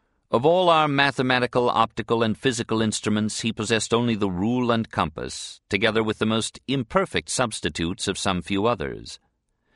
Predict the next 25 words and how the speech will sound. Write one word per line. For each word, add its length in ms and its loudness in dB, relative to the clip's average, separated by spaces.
Chemical 420 2
analysis, 880 0
correct 340 2
measurements 540 2
and 100 0
weights, 480 -2
and 120 -2
a 80 0
thorough 420 4
application 580 0
of 140 -2
mathematics 720 0
to 80 -2
physics 600 -2
were 160 2
unknown. 720 -2
The 100 -2
attractive 540 0
force 320 0
of 120 0
matter, 500 0
the 100 2
law 220 4
of 100 0
gravitation, 800 0